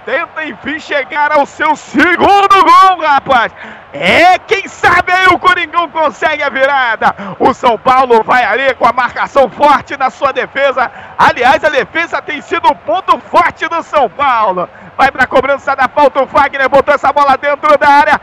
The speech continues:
A cabeçada, a bola vai saindo pela linha de fundo. É, rapaz, o Cueva estava ligado ali na jogada. Jogadores do Corinthians.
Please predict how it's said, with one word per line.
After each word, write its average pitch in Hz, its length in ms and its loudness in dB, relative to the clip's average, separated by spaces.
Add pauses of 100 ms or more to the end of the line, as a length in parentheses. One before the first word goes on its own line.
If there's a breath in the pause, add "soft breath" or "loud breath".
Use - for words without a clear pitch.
(160 loud breath)
A 339 160 2
cabeçada, 370 1000 0
a 359 100 4
bola 349 340 2
vai 311 240 0
saindo 285 600 -2
pela 254 360 0
linha 226 460 -4
de 202 160 -2
fundo. 233 440 2 (380 loud breath)
É, 220 280 0
rapaz, 302 500 2
o 988 120 4
Cueva 311 420 2
estava 320 360 -2
ligado 285 480 0
ali 262 200 -2
na 247 120 0
jogada. 277 640 -2 (300 loud breath)
Jogadores 269 640 0
do - 180 2
Corinthians. 294 880 0